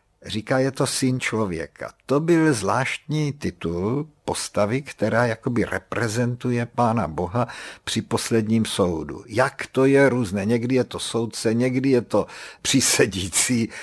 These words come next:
některých apokalypsách té doby je to dokonce obhájce, ale je to rozhodující postava na konci věku a především v Danielově proroctví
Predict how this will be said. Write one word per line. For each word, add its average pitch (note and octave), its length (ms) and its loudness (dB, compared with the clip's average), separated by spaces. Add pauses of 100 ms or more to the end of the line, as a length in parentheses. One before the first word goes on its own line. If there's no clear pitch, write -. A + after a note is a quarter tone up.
(160)
některých B2+ 720 4
apokalypsách A#2 880 2
té A#2 180 2
doby A2 220 0
je A2 80 2
to A#2+ 140 -2
dokonce G#2+ 460 -2
obhájce, G#2+ 760 0 (180)
ale A2+ 240 0
je A2+ 180 2
to C#3 340 6
rozhodující C#3 800 2
postava C3 540 -2
na A2 120 -2
konci C#3+ 460 -2
věku F#2+ 380 -2
a - 40 0
především C3+ 920 -4
v F#2+ 120 -10
Danielově B2+ 680 -2
proroctví G#2+ 840 -6